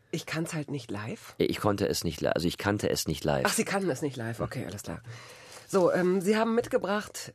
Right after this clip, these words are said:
Speaker 1: Lucio Dalla, Caruso. Das
Speaker 2: Ja.
Speaker 1: ist sehr schön. Ähm, für so einen Sonntag auf jeden Fall.
Speaker 2: Ja, ich weiß, es ist alles halt, das ist eine Altherrenauswahl, aber ich, äh, äh, muss immer an meinen,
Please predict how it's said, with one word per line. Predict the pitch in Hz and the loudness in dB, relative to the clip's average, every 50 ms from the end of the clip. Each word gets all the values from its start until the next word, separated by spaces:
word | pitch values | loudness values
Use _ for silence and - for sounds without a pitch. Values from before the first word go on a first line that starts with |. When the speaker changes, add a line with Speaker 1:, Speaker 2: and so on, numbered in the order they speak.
| _ _ | _ _
Speaker 1:
Lucio | 196 226 330 339 - - 220 196 | 0 0 2 0 0 0 0 2
Dalla, | 165 185 233 330 320 185 117 110 113 101 - - - - | 0 0 -2 0 -2 -2 -2 -2 -4 -6 -8 -12 -12 -4
Caruso. | - 180 180 165 220 262 311 233 151 135 123 123 131 131 127 | -2 0 2 2 2 2 2 2 0 0 0 -2 -4 -4 -4
Das | 123 135 | 0 2
Speaker 2:
Ja. | 135 165 | 2 2
Speaker 1:
ist | 156 - - | 2 0 0
sehr | 143 165 214 247 | 2 2 2 2
schön. | - - 285 277 247 151 113 104 - - - _ _ | 0 -2 0 0 2 0 0 -2 -4 -8 -14 _ _
Ähm, | 139 135 131 127 127 123 120 117 113 110 104 98 98 - - - - - - - - - - - _ _ - | -4 -2 0 0 0 -2 -2 -2 -2 -4 -4 -6 -10 -12 -14 -16 -18 -18 -20 -20 -20 -20 -20 -20 _ _ -8
für | - 131 | -6 -4
so | 113 123 | -2 -2
einen | 120 110 | -2 -2
Sonntag | - 107 117 117 110 104 - - - - - | -2 -4 -4 -4 -4 -6 -8 -10 -10 -8 -10
auf | - - 180 | -6 -4 -4
jeden | 165 180 | -4 -4
Fall. | 185 - 185 196 226 302 - - | -4 -6 -8 -8 -8 -8 -4 0
Speaker 2:
Ja, | - 101 104 107 107 107 104 | 2 4 6 6 6 4 2
ich | 98 95 92 - 98 | 0 0 -2 2 4
weiß, | 90 82 85 80 85 | 4 4 4 2 0
es | 82 73 - | -2 -2 -4
ist | 82 73 - | -4 -4 -6
alles | - - - - - | -4 -4 -4 -4 -4
halt, | - 60 - | -8 -2 0
das | 80 80 87 | 2 2 4
ist | 90 92 | 4 4
eine | 85 82 80 69 - | 4 4 4 4 4
Altherrenauswahl, | - 76 87 90 98 92 92 90 - - 85 - 92 87 78 - | 2 0 2 2 0 2 2 2 4 2 2 4 2 2 4 4
aber | - 90 92 - | 4 4 4 4
ich, | - 98 - 117 | 4 2 4 4
äh, | 104 98 92 90 87 82 73 | 6 6 8 8 6 6 6
äh, | - 82 82 85 | 4 4 4 4
muss | 90 95 98 - | 4 2 2 2
immer | 98 90 87 71 | 2 2 2 2
an | 80 82 | 2 2
meinen, | 78 80 80 78 76 76 76 | 2 2 2 2 2 2 2